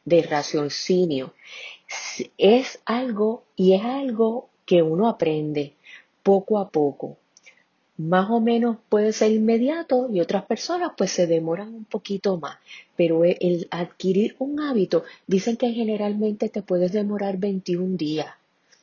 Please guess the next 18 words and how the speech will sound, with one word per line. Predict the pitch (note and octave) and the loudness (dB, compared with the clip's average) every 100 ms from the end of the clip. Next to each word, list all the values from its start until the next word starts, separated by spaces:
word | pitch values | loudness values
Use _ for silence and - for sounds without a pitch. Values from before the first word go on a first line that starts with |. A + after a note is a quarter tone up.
| _ _ | _ _
que | A3+ | 0
no | G#3+ | 2
es | A#3+ | 0
tanto, | - A#3+ C4+ D#4+ D#4+ A3 | 0 -2 -2 -2 -4 -2
si | G#3 | -2
usted | F#3+ G3+ | -2 -2
se | A3+ | -4
pone | A3 A3 A3+ | -4 -2 -2
a | A3+ | -2
ver, | A#3 A#3 | -2 -2
no | A3+ | -4
es | G3+ | -6
tanto. | G#3+ C4 C#4 - D#3 - - - | -6 -6 -6 -6 -8 -10 -20 -2
Lo | G3 | 2
importante | F#3 F3 E3+ - E3+ F3+ G3+ G3+ G#3 | 2 0 -4 -4 -4 -4 -4 -4 -4
es | G#3 | -6
comenzar, | - F#3 D#3 C#3+ - D3 | -6 -6 -6 -10 -10 -10
es | C#3 | -10